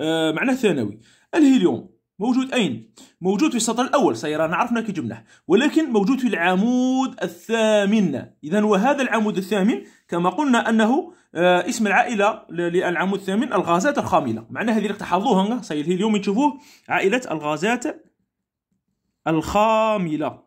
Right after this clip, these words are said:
هيا رانا درنا لها اسم العائلة. الآن، آه، اف تسعة تسعة عشر.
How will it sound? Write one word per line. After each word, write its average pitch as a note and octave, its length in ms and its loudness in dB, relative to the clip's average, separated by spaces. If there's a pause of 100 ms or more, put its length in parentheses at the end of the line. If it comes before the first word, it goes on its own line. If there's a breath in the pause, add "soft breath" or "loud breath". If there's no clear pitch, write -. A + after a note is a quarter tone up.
(160)
هيا B2+ 220 -10
رانا G#3 200 -4
درنا G#3 200 -2
لها A3+ 160 0
اسم A3 140 -2
العائلة. C#3 420 -2 (840)
الآن، D#4 340 -2 (800)
آه، D#3+ 840 2
اف C4 340 2
تسعة - 260 -2
تسعة A3 280 -2
عشر. A#2+ 320 -8